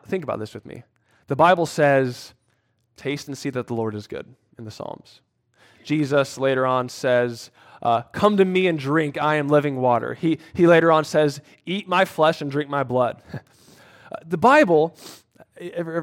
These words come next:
this is pretty interesting, uses sensory language to describe our relationship with Jesus, our relationship with God. You ever think about how interesting that is?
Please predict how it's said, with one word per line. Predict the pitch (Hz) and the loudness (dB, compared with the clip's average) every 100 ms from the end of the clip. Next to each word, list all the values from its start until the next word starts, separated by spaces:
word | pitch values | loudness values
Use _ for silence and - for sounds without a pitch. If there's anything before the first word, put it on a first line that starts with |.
| - | -6
this | 180 | -10
is | 175 | -8
pretty | 170 | -8
interesting, | 156 135 - 127 - _ 147 - | -8 -10 -10 -10 -12 _ -20 -8
uses | 160 214 214 214 185 147 - _ _ | 2 4 4 4 2 -2 -14 _ _
sensory | - - - 240 262 - 233 202 202 | -14 -6 0 0 0 0 4 6 6
language | 165 156 151 127 113 135 - | 4 4 2 -4 -8 -10 -10
to | 175 | -6
describe | 160 151 - 147 143 151 170 196 196 - - - - - - | -6 -6 -4 2 6 8 8 6 2 -6 -16 -20 -20 -12 0
our | 156 170 170 175 | 6 8 8 6
relationship | 151 151 139 151 170 - 160 - 156 151 | 6 4 6 4 0 -4 -10 -6 -4 -2
with | 143 135 | -4 -6
Jesus, | 117 123 123 107 - - - | -8 -6 -6 -6 -12 -14 0
our | 151 151 - - | 6 6 4 -4
relationship | 143 135 139 170 170 180 156 - 156 147 | 0 2 4 2 0 -6 -8 -6 -4 -2
with | 143 127 | -2 -2
God. | 123 117 107 - - _ _ _ _ - | -2 0 0 -6 -12 _ _ _ _ -6
You | |
ever | 381 | -4
think | - 220 | -2 2
about | 214 185 | 4 4
how | |
interesting | 156 175 185 190 | 0 -6 -6 0
that | 175 180 | 2 2
is? | 180 - - | 0 -4 -18